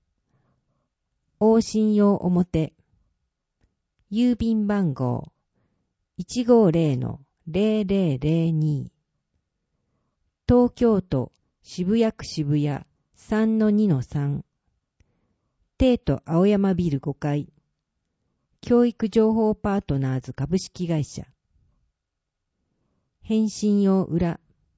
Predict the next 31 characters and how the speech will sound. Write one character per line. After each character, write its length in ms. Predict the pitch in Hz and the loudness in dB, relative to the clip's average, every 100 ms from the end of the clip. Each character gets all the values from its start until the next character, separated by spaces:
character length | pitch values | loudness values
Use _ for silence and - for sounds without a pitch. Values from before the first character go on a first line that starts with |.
| _ _ _ _ _ _ _ | _ _ _ _ _ _ _
何 240 | 180 208 233 | -2 0 0
も 140 | 233 | -2
記 180 | - 220 | -2 0
入 200 | 220 220 | 2 0
し 160 | - | -2
な 140 | 214 202 | -2 -2
い 80 | 175 | -2
で 80 | |
く 140 | 139 147 | -6 -8
だ 100 | 135 | -8
さ 220 | - 139 | -8 -10
い。 160 | 139 139 _ _ _ _ _ _ _ _ _ _ _ _ _ _ _ _ _ _ | -10 -16 _ _ _ _ _ _ _ _ _ _ _ _ _ _ _ _ _ _
返 260 | - 226 233 | -4 -2 -2
信 320 | - 220 214 | -2 0 2
用 200 | 208 202 | 2 2
表。 560 | - 185 175 - 156 - _ _ _ _ _ _ _ _ _ _ _ _ _ _ _ - | 0 0 0 0 -6 -6 _ _ _ _ _ _ _ _ _ _ _ _ _ _ _ -6
申 220 | 233 240 | -2 -2
し 80 | - | -2
込 160 | - | -2
み 100 | 226 | -2
者 160 | 220 185 | 0 -2
の 240 | 143 - - _ | -2 -4 -12 _
郵 220 | 196 226 | -2 0
便 260 | 208 214 190 | 0 -2 -2
番 240 | 190 156 | -2 -2
号。 320 | 123 117 107 - _ _ _ _ _ _ _ _ _ _ _ _ _ _ 175 | -4 -10 -12 -16 _ _ _ _ _ _ _ _ _ _ _ _ _ _ -10
住 280 | 175 226 | 0 0
所、 280 | 196 - 123 - _ _ _ | 0 -2 -6 -6 _ _ _
氏 260 | - - 220 | -14 -4 0
名、 320 | 180 135 - _ _ _ _ _ | 0 -2 -8 _ _ _ _ _
様。 460 | _ - 156 160 - | _ -4 0 0 -4